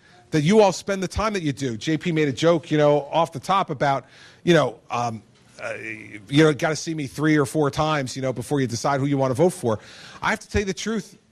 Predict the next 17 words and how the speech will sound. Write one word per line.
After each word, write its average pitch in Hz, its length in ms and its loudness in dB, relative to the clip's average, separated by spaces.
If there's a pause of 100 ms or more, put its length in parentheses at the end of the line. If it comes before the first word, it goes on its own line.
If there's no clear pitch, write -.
(320)
I 156 200 -4
take 190 300 -4
that 190 140 0
as 156 120 -4
a 156 40 -8
compliment. 156 520 -6 (1400)
I 143 80 2
do, 180 320 4 (140)
because 151 400 0
it 151 180 -8
shows 185 280 -4
how 170 100 -2
much 165 260 -4
you 151 100 -4
care 139 460 0 (460)
about 143 500 2
vetting 117 520 0